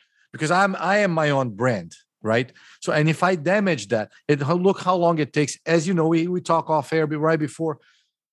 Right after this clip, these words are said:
It takes years to build a brand. It takes one little single mistake and you'll be done. So I'm extremely careful when I'm putting, uh, Tony Kanaan is endorsing this,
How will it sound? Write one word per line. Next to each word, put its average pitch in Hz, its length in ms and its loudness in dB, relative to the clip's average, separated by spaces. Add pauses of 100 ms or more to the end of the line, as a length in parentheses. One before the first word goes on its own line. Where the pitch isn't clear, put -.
(480)
It 165 180 -4
takes 202 320 0
years 190 300 2
to 156 100 -6
build 156 260 2
a 143 60 2
brand. 156 280 0
It 139 120 -4
takes 143 400 -2
one 143 400 2
little 147 240 2
single 139 380 -2
mistake 123 500 -2
and 110 180 -4
you'll 120 120 -2
be 110 160 -4
done. 98 420 -4 (640)
So 131 520 0 (340)
I'm 165 200 0
extremely 170 480 0
careful 147 320 0
when 135 160 2
I'm 131 140 -2
putting, 123 440 -2
uh, - 120 -14 (180)
Tony 156 300 2
Kanaan 143 320 0
is 123 180 -2
endorsing 117 920 -2
this, - 520 -10